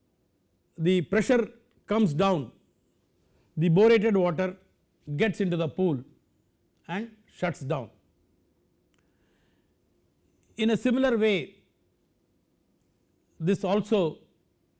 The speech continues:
could be used for cooling the reactor in case of an emergency,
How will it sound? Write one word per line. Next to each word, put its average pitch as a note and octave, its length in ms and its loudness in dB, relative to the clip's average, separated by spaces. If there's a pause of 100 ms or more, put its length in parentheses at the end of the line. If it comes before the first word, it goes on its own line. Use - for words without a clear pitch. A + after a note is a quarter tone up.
(1300)
could F#3+ 220 0 (1600)
be F3+ 100 0
used G3+ 500 0 (500)
for F3 340 -2 (1600)
cooling C4 360 2
the F#3 120 2
reactor E3 520 -4 (300)
in G3 200 0
case G3 460 -2 (640)
of E3+ 200 -6 (460)
an G3 240 -6
emergency, G3 640 -4